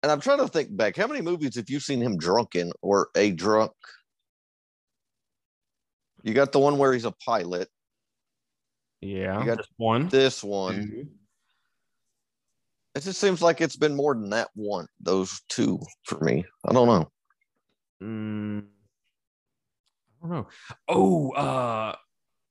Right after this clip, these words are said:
Speaker 2: squirrel moment, but do you know what fucking comes out tomorrow, sir?
Speaker 1: Uh, Saints of New York, sir.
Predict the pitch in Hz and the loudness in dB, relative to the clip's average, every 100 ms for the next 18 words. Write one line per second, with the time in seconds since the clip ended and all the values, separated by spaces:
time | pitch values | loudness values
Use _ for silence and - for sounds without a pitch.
0 | _ - - - 123 135 120 101 95 95 | _ -10 -8 -4 2 4 4 0 -4 -8
1 | 101 107 98 107 113 110 117 107 113 104 | -6 -4 -4 -2 0 0 -2 -6 -4 -2
2 | 110 113 113 120 139 151 _ _ _ _ | -2 -2 -4 -2 -4 -6 _ _ _ _
3 | _ _ _ _ _ _ _ _ _ _ | _ _ _ _ _ _ _ _ _ _
4 | _ _ _ - - _ 95 92 92 87 | _ _ _ -18 -18 _ 2 6 8 6
5 | 78 - - 98 87 90 135 - - - | 6 2 0 0 0 -2 -2 -2 -6 -8
6 | - 76 | -8 -8